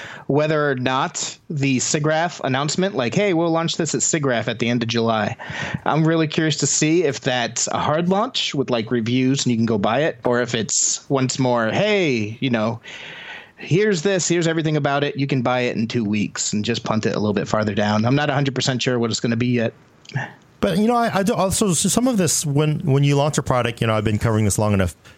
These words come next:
Speaker 2: there's, it's managing expectations. So Vega has been a long build up, right? For
Speaker 1: Yeah.
Speaker 2: a year, people have had very high expectations, and we're definitely into the backlash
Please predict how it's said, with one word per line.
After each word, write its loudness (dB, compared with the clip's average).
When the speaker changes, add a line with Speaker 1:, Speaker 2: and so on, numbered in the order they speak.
Speaker 2:
there's, 2
it's -2
managing 2
expectations. -2
So 0
Vega 2
has 0
been 2
a 0
long 2
build 0
up, -4
right? 0
For 0
Speaker 1:
Yeah. 0
Speaker 2:
a 2
year, 2
people 2
have 2
had -4
very 2
high 2
expectations, 0
and 4
we're 2
definitely 2
into 2
the 0
backlash -2